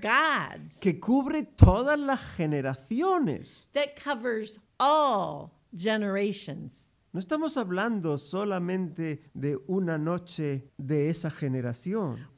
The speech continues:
Speaker 1: We're not talking just about one night in that generation.
Speaker 2: Cuando nosotros celebramos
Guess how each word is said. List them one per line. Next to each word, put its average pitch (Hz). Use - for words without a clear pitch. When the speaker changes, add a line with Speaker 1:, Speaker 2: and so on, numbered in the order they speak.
Speaker 1:
We're 349
not 320
talking 247
just 226
about 208
one 220
night 226
in 220
that 214
generation. 190
Speaker 2:
Cuando 139
nosotros 165
celebramos 139